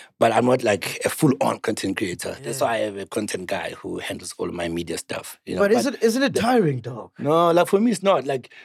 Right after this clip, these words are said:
Speaker 1: I, I think you, you only saw me once doing content.
Speaker 2: Yeah, yeah, yeah. You
Speaker 1: Yeah.
Speaker 2: did the whole walk by the
Speaker 1: Yeah, I mean, we didn't wanna have lunch. You guys got there after me, remember?
Speaker 2: Yeah, yeah, yeah.
Speaker 1: Yeah, so I was from a meeting, of course, and I was in a suit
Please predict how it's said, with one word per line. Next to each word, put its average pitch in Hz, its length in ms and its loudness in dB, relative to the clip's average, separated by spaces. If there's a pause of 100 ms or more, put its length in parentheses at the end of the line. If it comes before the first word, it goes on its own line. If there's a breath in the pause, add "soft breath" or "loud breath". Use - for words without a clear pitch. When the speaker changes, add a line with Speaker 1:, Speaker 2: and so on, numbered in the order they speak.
(760 loud breath)
Speaker 1:
I, - 160 2
I 180 40 0
think 269 280 4
you, 208 100 -2
you 196 100 6
only 262 140 4
saw 220 180 0
me 208 120 6
once 127 380 0
doing 101 240 -4
content. 156 240 2
Speaker 2:
Yeah, 165 100 6
yeah, 165 260 4
yeah. 143 140 0
You 143 100 -4
Speaker 1:
Yeah. - 60 2
Speaker 2:
did 165 140 2
the 202 60 4
whole 214 200 6
walk 196 320 4
by 160 200 4
the 147 640 2 (480 loud breath)
Speaker 1:
Yeah, 196 340 8
I 170 60 8
mean, 175 160 2
we 185 80 6
didn't 185 80 2
wanna 160 240 4
have 147 200 -2
lunch. 151 380 0
You 202 180 6
guys 180 240 4
got 151 200 4 (100)
there 131 360 8
after 127 280 -2
me, 107 200 -2
remember? 104 340 0
Speaker 2:
Yeah, 185 160 6
yeah, 170 260 6
yeah. 131 120 -2 (160)
Speaker 1:
Yeah, 104 80 -6
so 117 200 0
I 117 100 4
was 113 180 4
from 120 180 2
a 117 60 6
meeting, 117 380 2
of 92 140 -10
course, 104 260 -2
and 98 140 -8
I 95 40 -4
was - 520 -10 (140)
in 107 120 -4
a 101 60 -2
suit - 460 -6